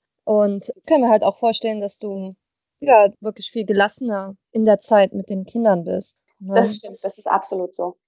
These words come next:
Speaker 2: Ich kann, das ist ein richtig wichtiger Punkt. Ich kann die Zeit mit den Kindern aus einer ganz a-, anderen Perspektive genießen.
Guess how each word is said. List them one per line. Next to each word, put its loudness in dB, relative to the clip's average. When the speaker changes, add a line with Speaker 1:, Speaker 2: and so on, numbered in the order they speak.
Speaker 2:
Ich -12
kann, -4
das -10
ist -14
ein -12
richtig -4
wichtiger -4
Punkt. -10
Ich -20
kann -4
die -20
Zeit 0
mit -4
den -2
Kindern -4
aus -6
einer -16
ganz -4
a-, -4
anderen -2
Perspektive -6
genießen. -8